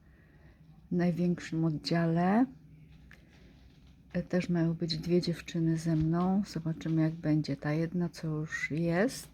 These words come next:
to jest taka pracowita, ok. Zobaczymy tą drugą.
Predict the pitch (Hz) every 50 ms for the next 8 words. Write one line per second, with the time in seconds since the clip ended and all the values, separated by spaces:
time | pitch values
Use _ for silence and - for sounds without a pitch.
0 | - - 180 170 175 175 175 175 - - - 170 - - - 170 170 170 170 175
1 | 165 - - - - - - - - - - - 180 - - - 170 165 170 165
2 | - - 185 175 170 165 - - 165 160 170 180 185 190 - 180 - 170 160 -
3 | - 175 170 170 160 - 160 165 165 160 180 175 165 - 160 151 143 147